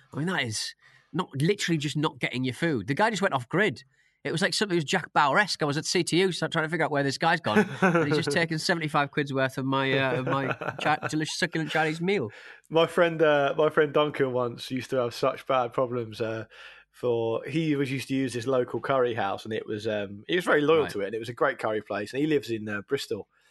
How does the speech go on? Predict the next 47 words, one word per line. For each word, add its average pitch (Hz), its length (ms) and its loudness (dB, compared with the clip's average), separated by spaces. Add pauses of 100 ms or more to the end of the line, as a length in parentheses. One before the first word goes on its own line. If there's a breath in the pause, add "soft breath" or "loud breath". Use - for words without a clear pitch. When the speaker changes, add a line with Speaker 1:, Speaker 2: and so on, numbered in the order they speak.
(320 soft breath)
Speaker 2:
and 123 140 -2
he 170 80 2
lived 151 160 2
in 143 60 0
a - 20 0
quite 143 200 2
a 123 40 -2
weird 127 300 2
address. 123 360 0
You 127 80 -6
know, 131 120 0
it 135 180 -2
was, 147 220 -6
it, 175 100 -6 (160)
Bristol's 156 320 2
obviously 123 240 -2
quite 117 200 -2
an 117 60 -4
old 110 140 -4
city, 160 400 2
and 139 80 2
there's 127 160 -2
some 117 300 -8
different, 131 400 -4 (100)
um, 107 460 -6 (580)
sort - 180 -6
of 120 80 -2
arrangements 131 560 -4
when 127 100 -4
it 113 80 -6
comes 117 300 -6
to 110 240 -6
house 120 340 -4
names 120 440 -8
and 101 120 -10
numbers 113 360 -6
and 117 80 -8
all 117 80 -6
that 117 260 -6
usual 113 300 -6
stuff. 95 360 -8 (540 loud breath)
And, 120 360 -4
uh, 117 340 -2
he, 131 580 -2
<laughs> - 40 -20
he - 200 0
said - 460 -2